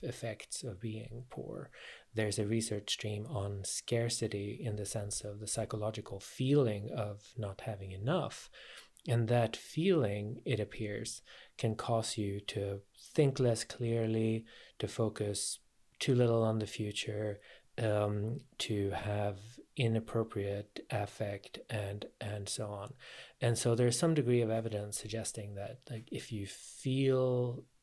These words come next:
intensely that you don't have enough, that feeling messes with your ability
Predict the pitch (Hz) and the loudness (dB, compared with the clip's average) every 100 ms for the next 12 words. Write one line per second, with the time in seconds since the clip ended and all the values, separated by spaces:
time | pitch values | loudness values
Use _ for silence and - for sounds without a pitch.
0 | _ 110 104 110 104 104 110 110 127 - | _ -2 0 -2 -4 -6 -8 -8 -10 -10
1 | - 107 104 113 110 107 - 107 95 104 | -8 -8 -2 0 0 -2 -4 -8 -8 -8
2 | 107 - - - - - - - 117 - | -8 -12 -16 -18 -20 -18 -18 0 0 2
3 | 123 117 110 101 104 113 110 107 98 - | 2 4 2 0 0 0 0 -4 -4 -6
4 | 98 101 98 98 120 110 107 101 | -4 -4 -4 0 0 0 -4 -10